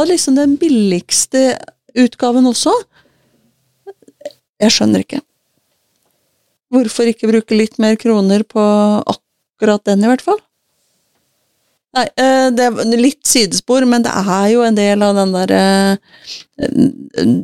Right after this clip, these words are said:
matrevolusjonen som vi vil ha, for den han-, den handler jo veldig mye om at vi vil ha ordentlig mat. Vi vil ikke ha sånn, eh, matvare-lignende produkter.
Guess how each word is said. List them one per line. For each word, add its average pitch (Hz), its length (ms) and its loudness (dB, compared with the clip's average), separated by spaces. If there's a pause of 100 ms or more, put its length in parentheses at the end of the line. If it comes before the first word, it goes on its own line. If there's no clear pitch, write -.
(140)
matrevolusjonen 185 1080 0
som 214 160 -2
vi 208 100 2
vil 214 120 2
ha, 226 200 2
for 208 200 -2
den 208 160 2
han-, 202 280 0
den 202 340 -2
handler 202 400 0
jo 190 100 0
veldig 175 360 0
mye 180 220 0
om 175 140 2
at 190 160 -2
vi 214 80 2
vil 202 240 2
ha 202 200 0
ordentlig 202 380 -2
mat. 277 340 -2 (600)
Vi 226 60 -2
vil 208 140 2
ikke 214 180 -4
ha 190 200 2
sånn, 196 280 0
eh, 190 220 2
matvare-lignende 190 1800 0 (160)
produkter. 220 580 0